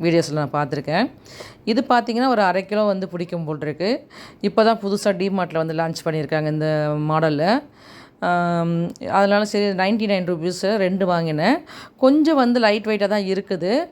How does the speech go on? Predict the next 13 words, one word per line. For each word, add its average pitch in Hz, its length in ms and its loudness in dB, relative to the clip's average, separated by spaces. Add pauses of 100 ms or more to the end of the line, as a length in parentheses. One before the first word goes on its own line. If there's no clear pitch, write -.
(420)
ஆ, 180 140 2
கிளாஸு. 175 540 0 (240)
But 196 280 2
ஆனா 202 200 2 (580)
ஹண்ட்ரட் 175 280 -4
ருப்பீஸ்க்கு 208 320 -8
வந்து 233 120 -2
இது 208 120 0
ஓகே 190 300 2
அப்படின்ற 175 360 2
மாதிரி 180 160 -2
எனக்கு 170 180 -6
தோணுச்சு. 165 380 -2